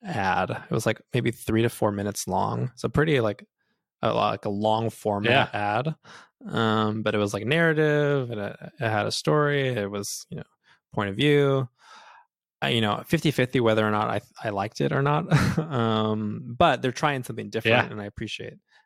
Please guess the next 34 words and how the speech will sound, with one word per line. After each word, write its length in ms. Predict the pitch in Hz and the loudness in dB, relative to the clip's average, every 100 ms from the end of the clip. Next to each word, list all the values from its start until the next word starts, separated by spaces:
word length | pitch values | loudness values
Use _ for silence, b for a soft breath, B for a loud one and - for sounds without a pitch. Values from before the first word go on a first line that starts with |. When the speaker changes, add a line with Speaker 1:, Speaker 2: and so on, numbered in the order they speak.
| b | b
Speaker 1:
I 60 | - | -8
appreciate 460 | - 110 101 - - | -6 -8 -8 -10 -10
that. 200 | - - - - _ _ _ _ - | -8 -10 -12 -20 _ _ _ _ 2
Speaker 2:
Because 140 | 165 | 6
I 100 | 196 | 6
think 180 | 185 196 | 4 2
that 160 | 196 - | 2 2
can 100 | 165 | 0
be 120 | 160 | 2
neat. 240 | 180 220 | 0 -2
I 80 | 104 | -4
mean, 160 | 117 117 | -4 -2
I 100 | 117 | -2
think 200 | 127 117 | -2 -2
that 140 | 117 | 0
if 160 | 110 120 | 0 -2
it's, 240 | 104 - | -6 -6
if 200 | 120 101 | -6 -4
it's 200 | 101 - | -4 -6
really 480 | 104 110 110 104 101 B B B | -2 0 2 -2 -4 B B B
unique 380 | - 110 110 107 | 0 2 2 0
to 160 | - 113 | -2 -2
the 100 | 95 | 0
show, 360 | - 113 113 107 | 2 4 4 4
right, 300 | 101 104 98 | 2 0 0
and 100 | 95 | -4
it 100 | 95 | -4
fits 340 | - 107 - | -2 -2 -2
and 140 | 92 | -6
could 160 | - 104 | -6 -6
be 120 | 101 | -2
effectively 540 | 87 - 110 104 104 90 | -2 -2 -2 -2 -4 -2
a 60 | |
segment, 580 | - - 110 104 87 - | -2 0 0 -2 -8 -14